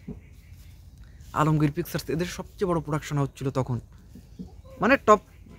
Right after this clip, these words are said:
থ্রিতে, এক, দুই, তিনের ভিতর ছিল জাহাঙ্গীর আলম খানের প্রোডাকশন হাউস। তারা প্রেম দিওয়ানা, ডিস্কো ড্যান্সার, পাওয়ারাদের back to back তারা মান্নাকে নিয়ে ফিল্ম বানিয়েছে। ওই প্রোডাকশন হাউসকে আমিন খানকে সুযোগ দিয়েছে, বা এনায়েত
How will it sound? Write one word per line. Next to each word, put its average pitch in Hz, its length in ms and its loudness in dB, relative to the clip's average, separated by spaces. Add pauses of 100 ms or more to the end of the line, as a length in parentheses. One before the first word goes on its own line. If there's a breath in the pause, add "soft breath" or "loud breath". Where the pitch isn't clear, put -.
(360)
থ্রিতে, 170 320 6 (800)
এক, 160 60 4 (120)
দুই, 156 160 6
তিনের 147 240 6
ভিতর 135 240 2
ছিল 131 100 0 (100)
জাহাঙ্গীর 139 320 4
আলম 127 180 2
খানের 131 220 -2
প্রোডাকশন 123 300 -6
হাউস। 127 200 -6
তারা 139 140 6 (560 soft breath)
প্রেম 147 240 4
দিওয়ানা, 139 320 6
ডিস্কো 135 300 0
ড্যান্সার, 135 320 2 (160)
পাওয়ারাদের 143 480 0
back 151 160 -2
to 175 100 -8
back 156 160 -4
তারা 151 180 -6
মান্নাকে 135 300 -4
নিয়ে 151 140 -8
ফিল্ম 131 220 -2
বানিয়েছে। 120 300 -6 (720 soft breath)
ওই 165 120 -6
প্রোডাকশন 156 320 -2
হাউসকে 147 260 -4
আমিন 143 160 0
খানকে 143 260 -4
সুযোগ 147 260 2
দিয়েছে, 143 220 2
বা 147 40 4 (100)
এনায়েত 151 200 2